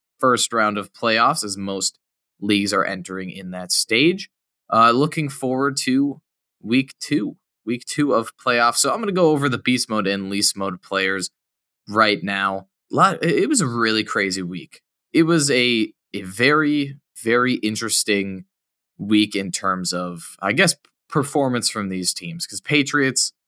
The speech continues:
for example, coming off of an amazing game against the Chargers, having a blowout, and then they g-, got blown up by the Rams.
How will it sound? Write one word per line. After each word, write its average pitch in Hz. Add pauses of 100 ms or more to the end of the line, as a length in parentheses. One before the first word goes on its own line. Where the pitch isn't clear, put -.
for 123
example, 104
coming 127
off 104
of 90
an 87
amazing 107
game 87
against 87
the -
Chargers, 90
having 95
a 90
blowout, 104 (480)
and 131
then 127
they 127
g-, - (220)
got 110
blown 101
up 95
by 87
the 87
Rams. 85